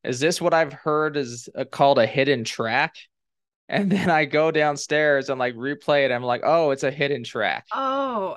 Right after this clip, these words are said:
Speaker 2: okay.
Speaker 1: But it was
Speaker 2: Okay.
Speaker 1: one of those things that just made me go, like, "Oh, holy shit, uh, this go-, ghosts are just following me." <laughs>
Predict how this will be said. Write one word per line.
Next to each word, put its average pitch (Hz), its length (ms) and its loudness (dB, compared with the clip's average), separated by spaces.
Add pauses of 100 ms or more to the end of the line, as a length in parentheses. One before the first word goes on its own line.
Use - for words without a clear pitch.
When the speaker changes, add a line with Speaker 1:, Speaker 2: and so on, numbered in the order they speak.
(160)
Speaker 2:
okay. 170 320 -6 (100)
Speaker 1:
But 160 120 4
it 160 80 4
was 151 80 0
Speaker 2:
Okay. 151 80 2
Speaker 1:
one 180 100 2
of 185 80 2
those 180 220 0
things 165 320 0
that 139 140 0
just 139 140 -8
made 151 160 -2
me 143 100 -4
go, 135 220 2
like, 123 320 0
"Oh, 156 120 2
holy 170 460 0
shit, - 500 -2
uh, 92 100 -4
this 151 320 -8
go-, 139 240 2 (220)
ghosts 175 280 2
are 156 100 0
just 123 260 -8
following 131 500 2
me." 92 300 -4
<laughs> - 60 -18